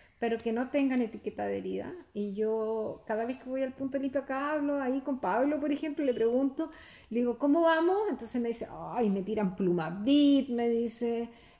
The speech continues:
o, o envases de yogur de, de esos que tienen etiqueta. Eh,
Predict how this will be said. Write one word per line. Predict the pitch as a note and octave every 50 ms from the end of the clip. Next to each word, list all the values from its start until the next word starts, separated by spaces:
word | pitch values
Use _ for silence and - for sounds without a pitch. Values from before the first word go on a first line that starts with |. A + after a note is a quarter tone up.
| - -
o, | G3
o | G3+ G3 G3 F#3 F3+ F3 - - G3 F#3+ F#3 F#3 F3+
envases | F3+ - G3+ F#3+ G3+ G3+ - G3+ F#3
de | G3+ E3+
yogur | E3+ F3 F3+ G3 A3 G#3+ F#3
de, | G3 F#3+ F#3
de | F3+ F3 G3 F3 G3+ F3+ F#3
esos | F#3 - - -
que | F#3+ -
tienen | G3+ G3 F#3+ F#3 F3
etiqueta. | D#3+ E3 F#3 F3+ - - B3+ C4+ C4+ C4 B3+ B3+ B3+ A#3+ A#3 A3+ A3 A3 A3 G#3+ G#3+ - _ _ _ _ _ _ _ _ _ _ _ _ _ _ _ _ _ _ _ _ _ -
Eh, | F#3+ F#3 F#3+ F#3 F3+ F3 E3+ E3+ E3 D#3+ D#3+ D3+ C#3+ -